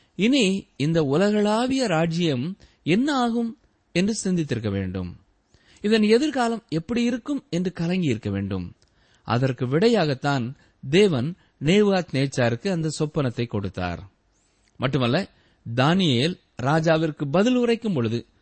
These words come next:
சொப்பனத்தையும் அர்த்தத்தையும் சொல்வது தன்னுடைய வாழ்க்கையிலே உள்ள திறமை அல்ல, பரலோகத்தின் தேவனே அதை வெளிப்படுத்தினார் என்று தெளிவாய் கூறினான். இதன் மூலம் நேபுகாத்நேச்சாரின் கேள்விக்கு பதில் கிடைக்கிறது.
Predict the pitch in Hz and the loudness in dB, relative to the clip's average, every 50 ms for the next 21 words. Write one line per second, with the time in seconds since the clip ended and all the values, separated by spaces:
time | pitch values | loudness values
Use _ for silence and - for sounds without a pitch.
0 | _ _ _ _ - - - 135 131 135 - 151 147 147 139 - 156 147 151 160 | _ _ _ _ -18 -6 -2 -2 -2 0 0 0 0 0 -2 -2 -2 -2 -2 -2
1 | 160 - _ _ _ _ _ _ _ 143 185 190 - - 262 247 214 254 240 233 | -6 -8 _ _ _ _ _ _ _ 0 0 0 0 -2 -2 -2 -2 -2 -4 -4
2 | 214 - - 131 127 127 127 127 165 202 - _ _ _ _ _ _ _ - 208 | -4 -2 -2 -2 0 0 0 0 -2 -4 -6 _ _ _ _ _ _ _ 0 2
3 | 214 208 208 202 226 262 302 262 - 277 277 262 262 247 233 220 220 185 - 185 | 4 4 4 4 4 2 2 0 0 0 2 4 4 4 4 2 0 0 0 0
4 | 180 180 170 147 127 113 110 117 160 180 - - _ _ _ _ _ _ _ _ | 2 2 2 2 2 2 2 2 0 -2 -4 -10 _ _ _ _ _ _ _ _
5 | _ - 131 143 160 180 196 196 196 196 180 - 180 170 160 143 156 175 196 202 | _ 0 0 2 4 4 4 4 4 2 2 0 -2 -2 0 2 2 2 4 4
6 | 220 226 247 269 285 269 220 208 202 175 151 151 170 170 - 165 156 147 - 156 | 4 2 2 2 2 0 2 0 2 2 4 2 2 2 0 -4 -4 -2 -2 -2
7 | 143 143 139 143 175 220 240 233 - - _ _ - 165 175 170 156 131 123 120 | 0 0 0 0 0 0 -2 -2 -6 -8 _ _ 0 2 4 4 4 4 2 0
8 | 120 - - 113 104 107 104 95 92 92 92 90 92 107 - _ _ _ _ _ | -2 -4 -6 -4 -4 -4 -4 -4 -4 -4 -6 -6 -8 -12 -16 _ _ _ _ _
9 | _ _ _ _ _ _ _ _ _ - 220 233 247 233 240 262 277 269 202 151 | _ _ _ _ _ _ _ _ _ -2 0 0 2 2 2 2 2 2 0 0
10 | 156 175 - - _ _ _ 151 175 214 214 208 202 190 175 - - 165 160 151 | -2 -4 -8 -12 _ _ _ 2 4 4 4 4 2 2 0 0 0 -2 0 0
11 | - 156 151 147 147 143 139 - 160 170 175 170 156 147 - 202 185 196 233 240 | 2 2 2 2 2 0 0 0 2 4 4 4 2 0 0 -2 0 2 2 2
12 | 247 233 - - 127 117 110 - 104 101 98 95 98 92 82 | 2 0 -2 -2 -2 -2 -2 -2 -2 -4 -2 -2 -4 -6 -6